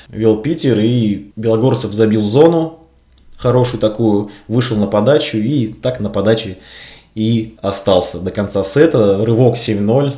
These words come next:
э, в пользу Москвы. И двадцать пять двадцать один они этот сет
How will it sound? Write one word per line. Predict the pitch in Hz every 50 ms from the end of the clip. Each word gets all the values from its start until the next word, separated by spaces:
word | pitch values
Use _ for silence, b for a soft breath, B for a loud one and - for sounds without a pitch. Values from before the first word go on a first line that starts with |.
| - -
э, | 113 104 104 - - - - _ _ _
в | _ -
пользу | 107 101 98 98 87 95 95 92 92 90 92
Москвы. | 95 95 - - - 120 123 131 135 131 B B B B B B B B
И | 110 107
двадцать | 104 104 107 104 107 -
пять | 113 110
двадцать | 101 101 101 -
один | 110 107 110 110 104 101
они | 98 101 101
этот | 98 87 92 -
сет | - 101 - - - -